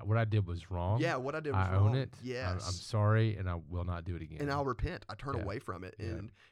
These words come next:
Speaker 2: and turning away from that sin. And, and it's gonna be a, you know, a series of repentance. It's gonna be something that as we push forward and grow towards Christ,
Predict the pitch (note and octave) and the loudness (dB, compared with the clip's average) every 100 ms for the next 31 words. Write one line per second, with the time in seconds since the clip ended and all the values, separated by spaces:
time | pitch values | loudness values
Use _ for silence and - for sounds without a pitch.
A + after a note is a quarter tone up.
0 | - C3+ D#3+ E3+ C3 C3+ C3+ A#2 - D3 | -10 -6 -4 -4 -2 -4 -4 -8 -6 -6
1 | A#2+ - C#3 C#3 C3+ G3+ F3+ E3 C3+ C3 | -6 -6 -4 -4 -4 -6 -4 -2 -2 -2
2 | C3 B2+ A#2 A#2 A2+ - - D3 F3 A2+ | -4 -6 -6 -6 -8 -8 -6 -2 0 -2
3 | F#2 F#2+ - - A#2 G#2+ G2 G2+ F#2+ F2+ | -6 -12 -8 -6 -4 0 8 8 6 -12
4 | A#2 C3+ B2 B2 C3 B2 A#2+ G#2 A#2+ A#2 | -12 -12 -12 -10 -10 -10 -8 -6 -6 -8
5 | A#2+ G#2+ - - _ - - E3 E3 - | -12 -12 -18 -20 _ 8 10 4 0 -4
6 | D#3+ D#3 D3+ D3 B2+ B2+ B2 C3 C3 D3 | -2 -2 -2 -4 -6 -8 -6 -2 0 -2
7 | - C#3 B2 A2 - - C#3 B2+ G#2+ G#2+ | -4 -6 -6 -8 -10 -2 0 0 -2 -4
8 | - | -6